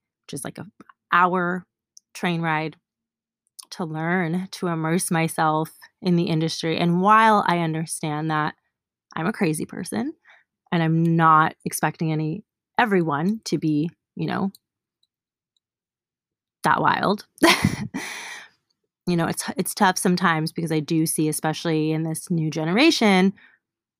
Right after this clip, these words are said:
you know, a sense of entitlement. And I think that the notion of hard work and really building your, yourself up from ground zero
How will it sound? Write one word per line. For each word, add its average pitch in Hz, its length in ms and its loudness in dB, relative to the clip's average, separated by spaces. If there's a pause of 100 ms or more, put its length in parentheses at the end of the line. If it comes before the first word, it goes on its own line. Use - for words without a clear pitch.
(420)
you 180 80 2
know, 170 80 2
a 165 40 0
sense 175 220 2
of 156 80 2
entitlement. 160 960 0
And 160 260 -2
I 160 100 -4
think 160 320 -4
that 156 280 4 (800)
the 175 100 -2
notion 165 400 0
of 160 140 -4
hard 156 300 -2
work 208 440 2
and 165 160 -2
really 156 240 -2
building 175 440 2
your, 156 320 -2 (920)
yourself 165 440 0
up 180 200 2
from 165 520 0
ground 165 360 0
zero 170 540 2